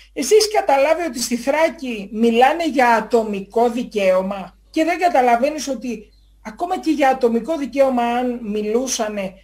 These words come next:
τελικά θα καταλήξει αυτό σε συλλογικό δικαίωμα αυτοπροσδιορισμού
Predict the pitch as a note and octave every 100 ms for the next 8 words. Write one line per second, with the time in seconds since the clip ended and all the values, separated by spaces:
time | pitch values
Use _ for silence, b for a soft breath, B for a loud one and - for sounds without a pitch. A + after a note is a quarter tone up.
0 | _ - D#4 C#4 - C#4+ C#4+ D4+ B3+ A#3
1 | A3+ A3+ - A3+ - C4 C4 A#3 G#3+ F#3+
2 | F#3+ B3+ A#3+ G#3+ A#3 A#3+ A#3+ - A3+ F#3+
3 | F#3+ F#3+ F#3+ F3+ A3